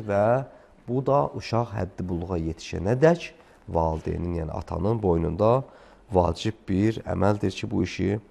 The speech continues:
görməlidir. Salamün aleykum,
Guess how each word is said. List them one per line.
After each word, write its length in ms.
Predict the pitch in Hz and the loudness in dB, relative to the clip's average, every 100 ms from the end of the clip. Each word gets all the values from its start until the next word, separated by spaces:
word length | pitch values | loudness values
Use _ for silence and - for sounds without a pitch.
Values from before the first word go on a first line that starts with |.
| _ - - _ | _ -20 -20 _
görməlidir. 800 | - 92 82 82 85 - - - - _ _ _ _ _ _ _ - - - - | 4 6 4 0 -2 -6 -10 -14 -20 _ _ _ _ _ _ _ -20 -20 -20 -16
Salamün 460 | - 127 139 175 156 | 2 6 8 8 8
aleykum, 540 | 131 131 - 113 113 | 6 6 4 2 2